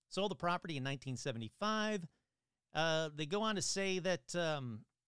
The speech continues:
throughout the entire stream, there was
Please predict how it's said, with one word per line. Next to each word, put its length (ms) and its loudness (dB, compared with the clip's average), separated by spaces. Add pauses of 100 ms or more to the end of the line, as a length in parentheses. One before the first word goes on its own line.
(160)
throughout 360 0
the 140 0
entire 540 -2
stream, 680 -2 (880)
there 160 -2
was 380 2